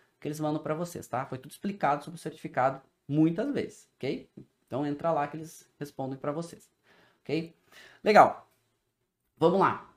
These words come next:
Vamos voltar pro nosso conteúdo, porque eu tô louco pra harmonizar esses produtos aqui. Então, vou ter aqui com vocês, né, um, um vinho do Porto, doce, fortificado.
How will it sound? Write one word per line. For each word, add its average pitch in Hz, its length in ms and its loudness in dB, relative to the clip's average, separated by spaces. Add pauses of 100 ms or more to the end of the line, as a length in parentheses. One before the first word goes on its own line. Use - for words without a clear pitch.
Vamos 202 280 4
voltar 208 300 4
pro 160 100 -2
nosso 143 160 -2
conteúdo, 165 380 -2
porque 170 140 -6
eu 165 60 -6
tô 170 80 -4
louco 160 280 -2
pra 175 260 2
harmonizar 190 1080 4 (500)
esses 147 340 -2
produtos 170 440 -4
aqui. 214 400 -4 (220)
Então, 110 200 -6
vou 127 200 -2
ter 151 200 -2
aqui 156 300 -2
com 147 180 -6
vocês, - 760 -6 (220)
né, 127 400 -4 (720)
um, 160 840 0 (300)
um 165 100 2
vinho 147 180 2
do 151 80 -2
Porto, 123 480 -2 (180)
doce, 127 600 0 (680)
fortificado. - 680 0